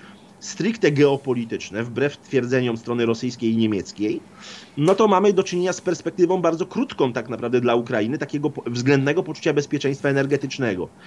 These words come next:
Jeśli do tego dodamy, do, takie plany transformacji energetycznej Ukrainy, które Niemcy chcieliby koordynować, związane z przejściem na oze, co w przypadku gospodarki ukraińskiej uzależnionej od energetyki jądrowej, ponad pięćdziesiąt, około pięćdziesięciu pięciu procent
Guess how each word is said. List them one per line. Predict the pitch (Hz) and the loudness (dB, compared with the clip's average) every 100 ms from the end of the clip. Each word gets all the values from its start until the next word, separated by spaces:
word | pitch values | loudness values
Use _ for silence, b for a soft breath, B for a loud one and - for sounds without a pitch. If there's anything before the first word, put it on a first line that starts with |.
| B B | B B
Jeśli | 127 131 | -2 0
do | 143 | -2
tego | 139 208 | 0 2
dodamy, | 170 143 165 190 160 - - - - 101 117 | 2 2 2 0 -6 -10 -20 -20 -14 -14 -2
do, | 120 143 113 | 0 0 -4
takie | 139 139 151 135 120 110 - | -8 -4 0 0 -2 -10 2
plany | 135 151 226 | 4 4 2
transformacji | 165 143 143 147 131 160 220 | -2 -4 -6 -4 -6 -8 -6
energetycznej | 170 135 127 123 110 117 | -4 -2 -4 -8 -6 -4
Ukrainy, | 107 107 95 101 | -2 -2 -2 -4
które | - 117 113 B B | 0 0 0 B B
Niemcy | 113 135 175 165 | 0 2 2 -4
chcieliby | - 151 147 135 127 123 117 - - - - - - - | -2 -2 2 4 6 4 -2 -20 -20 -20 -20 -20 -20 -4
koordynować, | 131 131 139 113 117 120 127 92 87 - B B 101 | 0 2 2 2 0 2 0 -2 -8 -14 B B -10
związane | 110 123 135 135 | -4 -2 -2 -4
z | 131 | -8
przejściem | - 147 147 156 | -4 -4 -2 -2
na | 135 131 | -2 0
oze, | 127 113 101 107 147 B B B - - | 0 0 -2 -4 -8 B B B -16 -4
co | 135 | -4
w | - - | -4 -12
przypadku | - 143 147 - 147 | -6 0 0 0 -2
gospodarki | 139 139 135 143 156 143 | -2 -2 -2 -2 -2 -4
ukraińskiej | 135 127 135 139 143 143 | -6 -4 -4 -4 -6 -8
uzależnionej | 147 131 135 135 139 185 156 | -2 0 4 2 0 -2 0
od | 127 | 2
energetyki | 123 117 120 120 127 | 0 -2 -4 -6 -2
jądrowej, | 117 113 107 90 95 | 0 2 0 0 -4
ponad | 110 107 107 | -4 -4 -4
pięćdziesiąt, | - 110 120 120 107 | -6 -4 -4 -4 -4
około | 127 131 | 2 2
pięćdziesięciu | 131 127 120 | 2 -2 -6
pięciu | 117 120 | -6 -8
procent | 107 123 113 101 | -4 -4 -4 -8